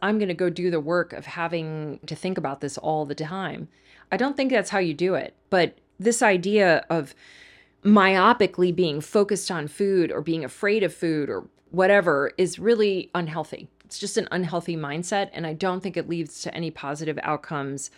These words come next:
um, on your body. The next one is one of my favorites. It is, uh, it causes us to distrust our hunger. I, I can't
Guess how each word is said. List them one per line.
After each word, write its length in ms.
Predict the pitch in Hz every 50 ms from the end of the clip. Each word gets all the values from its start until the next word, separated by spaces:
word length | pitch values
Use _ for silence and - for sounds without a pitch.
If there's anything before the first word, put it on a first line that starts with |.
| _ _ - - _ _ _ _ _ _ -
um, 440 | 165 165 151 139 135 131 123 - _ _ -
on 120 | 175 170
your 120 | 160 156 143
body. 340 | 147 135 127 95 - - - _ _ _ _ _ _ _ _ _ _ _ _ _ _ _ _ _ _ - - _ - - - - - - - -
The 80 | 170
next 240 | 208 254 302 - -
one 140 | 277 254 214
is 120 | 185 165
one 120 | 170 180 185
of 60 | 180
my 120 | 165 147
favorites. 760 | 151 - - - 131 170 196 170 151 135 127 - - - - - _ _ _ _ _ _ _ _ _ _ _ _ _ _ - - - _ _ _ -
It 280 | 196 220 233 233 - -
is, 600 | 190 190 185 185 190 190 185 185 175 - - - - _ _ _ _ _ _ _ _ _ _ -
uh, 340 | 180 180 175 170 170 160 143 - _ _ -
it 200 | 185 196 196 -
causes 440 | - 220 185 190 185 - 190 170
us 200 | 190 185 175 - -
to 120 | - 185
distrust 840 | 147 - 160 165 165 - - - 175 160 165 - - - - - - _ _ _
our 140 | - 147 143
hunger. 560 | - - - 139 156 151 - - - 147 - _ _ _ _ _ _ _ _ _ -
I, 560 | 160 160 160 160 160 160 165 165 151 - - _ _ _ _ _ _ _ _
I 80 | - 165
can't 360 | - - - 220 202 185 -